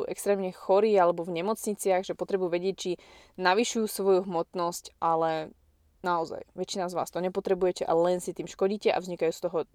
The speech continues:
ďalšie a ďalšie problémy. Takže ak môžem dať radu číslo jedna: tú váhu niekomu dajte na povalu, alebo ju vyhoďte, alebo si ju dajte ako podopierku,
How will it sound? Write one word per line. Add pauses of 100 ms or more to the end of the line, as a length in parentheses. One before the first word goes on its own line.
ďalšie
a
ďalšie
problémy. (480)
Takže
ak
môžem
dať
radu
číslo
jedna: (500)
tú
váhu
niekomu
dajte
na
povalu,
alebo (100)
ju
vyhoďte,
alebo (160)
si
ju
dajte
ako
podopierku,